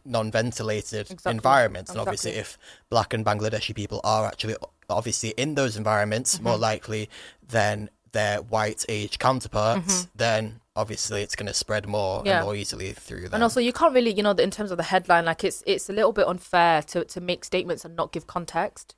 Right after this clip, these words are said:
Speaker 2: you know? Like,
Speaker 1: Mm.
Speaker 2: to talk about the fact that, oh, South Asians aren't taking the vaccine, but then not talking about why they might have a distrust of
Speaker 1: Yeah.
Speaker 2: the N H S or medicine or,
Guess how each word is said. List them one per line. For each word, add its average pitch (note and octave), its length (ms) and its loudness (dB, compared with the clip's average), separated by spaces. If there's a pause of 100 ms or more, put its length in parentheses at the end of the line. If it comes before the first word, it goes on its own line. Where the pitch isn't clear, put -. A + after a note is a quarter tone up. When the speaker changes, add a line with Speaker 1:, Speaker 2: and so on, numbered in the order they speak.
Speaker 2:
you F3 100 -6
know? F3 300 0
Like, F3 240 4
Speaker 1:
Mm. - 40 -16 (240)
Speaker 2:
to G3 100 -4
talk G#3 240 2
about F3+ 180 6
the F3 60 -8
fact D#3+ 200 4
that, D#3+ 120 4
oh, F3 260 8 (140)
South - 260 6
Asians F#3+ 260 2
aren't F3 220 4
taking F3 400 -2
the E3 260 2 (280)
vaccine, F#3+ 420 4
but D#3+ 100 0
then E3+ 260 -2
not F3+ 200 2
talking F#3 320 2
about D#3+ 240 6
why E3 200 8
they E3 120 4
might D#3+ 220 4
have D#3+ 180 -4
a D#3+ 60 -8
distrust E3 560 -2
of D#3 160 -2 (420)
Speaker 1:
Yeah. A2 280 -4
Speaker 2:
the E3 80 6
N D#3+ 80 4
H - 140 -2
S D#3 240 0
or D#3+ 80 -4
medicine D#3+ 560 -4
or, D3+ 220 -6